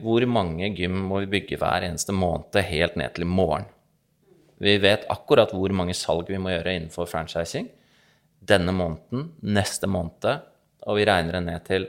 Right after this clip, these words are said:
hvor mange faktiske leads må vi ha. Vi vet at vi får ett ja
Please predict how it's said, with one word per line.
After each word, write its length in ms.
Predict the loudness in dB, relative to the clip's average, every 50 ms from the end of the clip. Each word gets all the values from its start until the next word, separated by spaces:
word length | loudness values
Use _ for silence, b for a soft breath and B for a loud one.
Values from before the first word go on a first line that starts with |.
| -8 -12 -6 -2
hvor 160 | 0 0 0 0
mange 460 | 0 0 0 -2 -2 -2 -2 -2 -2 -2 b b b b b b b b b b b b _ _ _ -18 -14 -8
faktiske 540 | -6 -6 -6 -6 -6 -6 -6 -4 -2 -2 -2
leads 400 | -2 -2 -2 -4 -4 -6 -4 -4
må 140 | -2 0 0
vi 80 | 0 0
ha. 140 | 0 -2 -2
Vi 140 | -2 -2 0
vet 200 | 0 0 0 -2
at 100 | -4 -2
vi 80 | -2 -4
får 280 | -2 0 0 0 0 -2 -6 -16 _ _ _ _ _ _
ett 240 | -18 -18 -16 _ -2
ja 220 | 0 2 2 0